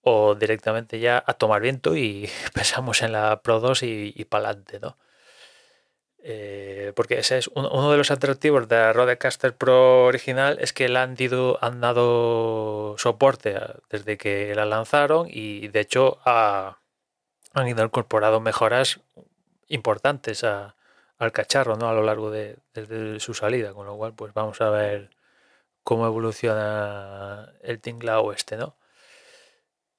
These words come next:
Y nada más, veremos a ver qué nos trae la Rodecaster Pro dos, que yo ya digo, imagino que, que mitad de semana, una cosa así, se animará Rode a hacerlo ya oficial, teniendo en cuenta que ya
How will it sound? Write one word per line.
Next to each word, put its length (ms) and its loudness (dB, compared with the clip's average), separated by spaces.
Y 120 -6
nada 200 6
más, 380 -2
veremos 400 0
a 40 2
ver 380 0
qué 80 -6
nos 160 -12
trae 240 -2
la 120 2
Rodecaster 500 -4
Pro 500 -4
dos, 720 -4
que 140 -8
yo 320 2
ya 140 2
digo, 340 -2
imagino 440 -8
que, 640 -6
que 160 -14
mitad 340 0
de 80 -2
semana, 520 0
una 140 2
cosa 200 4
así, 180 -4
se 100 -2
animará 380 0
Rode 300 2
a 200 2
hacerlo 300 -2
ya 240 2
oficial, 420 0
teniendo 320 -8
en 60 -14
cuenta 300 -6
que 140 -10
ya 640 2